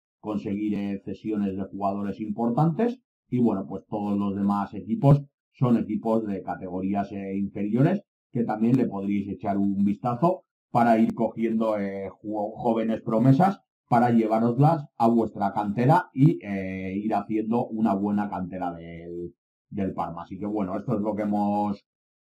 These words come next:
lo que hemos visto en cuanto a tema de instalaciones, eh, afiliados, eh, historia del club y eso.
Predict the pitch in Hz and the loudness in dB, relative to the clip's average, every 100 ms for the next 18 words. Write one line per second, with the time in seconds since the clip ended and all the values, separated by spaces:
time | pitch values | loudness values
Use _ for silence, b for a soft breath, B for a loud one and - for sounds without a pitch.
0 | _ 120 127 120 120 117 117 123 113 101 | _ -2 0 2 2 2 2 0 -2 -4
1 | 95 107 104 - 101 101 101 101 101 113 | -2 -2 -2 -2 0 0 0 -2 -2 -4
2 | 110 107 107 107 107 107 - 101 101 - | -4 -4 -6 -6 -8 -8 -8 -4 -4 -4
3 | 110 107 104 107 107 101 _ _ _ 107 | -4 -4 -6 -6 -6 -8 _ _ _ -8
4 | 101 104 104 98 95 107 113 110 107 104 | -4 -2 -2 -2 -4 0 2 2 -2 -6
5 | 110 104 104 - 110 104 101 104 101 113 | -8 -6 -6 -6 -4 -2 -2 -4 0 2
6 | 117 120 143 - 226 - | 6 6 6 4 0 -2